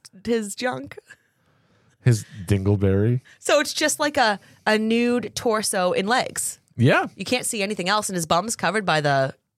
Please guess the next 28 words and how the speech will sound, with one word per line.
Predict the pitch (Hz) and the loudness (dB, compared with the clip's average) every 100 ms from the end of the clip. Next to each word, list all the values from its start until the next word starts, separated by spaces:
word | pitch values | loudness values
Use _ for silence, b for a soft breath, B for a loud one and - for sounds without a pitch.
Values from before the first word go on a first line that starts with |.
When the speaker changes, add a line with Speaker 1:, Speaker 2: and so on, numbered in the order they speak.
| _ - | _ -6
Speaker 1:
the | 156 | -2
jacket. | 151 151 180 190 - _ _ _ _ _ _ - | 0 0 -2 -4 -8 _ _ _ _ _ _ 2
Speaker 2:
Do | 165 | 2
you | 277 | 4
know | 208 117 113 135 123 | 2 2 2 0 0
that | 101 101 - | 0 0 -6
I | - 98 107 | -4 0 2
said | 107 - 101 98 95 | 0 0 0 0 -4
the | 90 | -4
old | 85 90 87 | 0 0 -2
phrase | - 170 | -4 -2
Speaker 1:
I'd | 190 | 0
be | 311 | 2
more | 233 185 | 2 2
offended | 175 165 156 | 0 -2 -2
by | 127 | -2
his | 131 | -4
nose. | 135 147 135 175 - - | -2 -2 -2 -4 -4 -2
<laughs> | 427 - - - - - - - - _ 113 | -4 -4 -8 -8 -10 -14 -18 -20 -20 _ -2
Speaker 2:
Oh, | 107 165 101 | 2 2 0
yeah. | - 71 127 98 | -2 0 0 2
Speaker 1:
Yeah, | 202 165 | -2 0
guys, | 160 156 | 0 0
you | 165 | -2
need | 170 | -2
to | 156 | 0
go | 151 | 0
look. | 127 147 - | 0 -2 -6